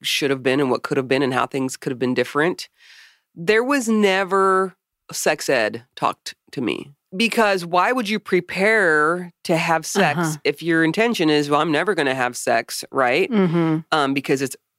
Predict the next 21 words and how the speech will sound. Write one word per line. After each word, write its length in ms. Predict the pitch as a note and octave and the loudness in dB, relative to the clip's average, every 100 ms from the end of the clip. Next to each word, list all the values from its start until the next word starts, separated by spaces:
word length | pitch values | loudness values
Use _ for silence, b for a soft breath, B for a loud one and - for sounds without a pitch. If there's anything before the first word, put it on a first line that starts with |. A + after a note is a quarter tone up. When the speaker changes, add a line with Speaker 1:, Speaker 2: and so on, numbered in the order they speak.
| C2 - | -10 -8
Speaker 1:
evil, 400 | - E3+ D3 C#3+ | -2 0 2 2
dirty, 360 | C3 C3+ C3+ C3 | 2 0 2 2
whatever. 600 | B2+ D3+ F#3 C3+ B2 C#3+ | 4 2 0 -2 0 2
Speaker 2:
Yeah, 100 | A3 G#3+ | 2 2
Speaker 1:
And 80 | |
Speaker 2:
why 100 | G3 | 2
Speaker 1:
then 80 | A3 | 2
Speaker 2:
would 220 | B3+ - | 2 2
Speaker 1:
you 120 | A3+ A3 | 0 0
Speaker 2:
you 60 | |
hand 280 | G3+ G3 G3+ | 2 0 0
out 240 | F#3 - | 0 -2
free 220 | - G3+ F#3+ | -2 0 0
condoms 600 | F#3+ F#3 G3 E3+ D#3+ D3+ | 0 0 2 0 0 0
when 320 | D#3+ D3+ D#3 | 0 0 2
that 260 | E3 E3+ | 0 -2
promotes 480 | - E3 E3 E3 - | -6 -4 -2 -4 -4
sex? 580 | - E3 D3+ - E3 D#3+ | -4 -2 -4 -6 -4 2
Speaker 1:
Right, 460 | E3 D3 B2+ A2+ - - - | 4 4 0 -2 -6 -8 -2
right. 400 | - C4+ - - | 0 2 0 -2
Speaker 2:
<laughs> 180 | D#4+ | -4